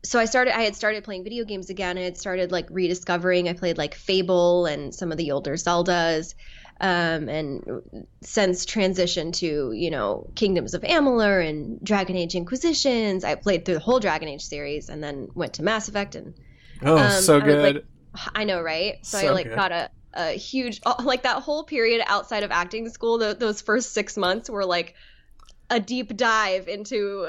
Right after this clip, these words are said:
Speaker 1: some of the most loved video games in the past decade. Um, so I was like, "Okay,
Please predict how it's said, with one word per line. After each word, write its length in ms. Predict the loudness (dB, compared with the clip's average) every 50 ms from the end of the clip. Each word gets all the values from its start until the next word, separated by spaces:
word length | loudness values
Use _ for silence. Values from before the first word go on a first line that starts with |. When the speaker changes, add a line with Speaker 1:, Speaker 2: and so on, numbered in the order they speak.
| -6
Speaker 1:
some 180 | -6 -4 -4 -2
of 40 | -2
the 80 | -2
most 220 | -2 -2 -2 -2 0
loved 280 | 0 0 0 0 -2
video 300 | -4 -4 -2 0 0 0
games 300 | 0 0 0 0 0 -2
in 40 | -6
the 80 | -8 -4
past 300 | -2 -2 -2 -2 -4 -4
decade. 500 | -4 -4 -4 -4 -6 -6 -6 -6 -8 -10 -12 -14 -16 -18 -20 -20 -20 -20 -20 -20 -8 -4 0
Um, 720 | 2 2 2 2 2 2 2 2 0 -2 -4 -8 -12 -16 -18 -20 -20 -20
so 680 | -20 -10 -6 -4 -2 0 0 0 0 -2 -4 -6 -8 -10 -14 -20 -20 -12 -8 -4
I 100 | -4 -2
was 160 | -2 -4 -4
like, 160 | -2 -2 -2
"Okay, 360 | -2 0 -2 -4 -4 -8 -12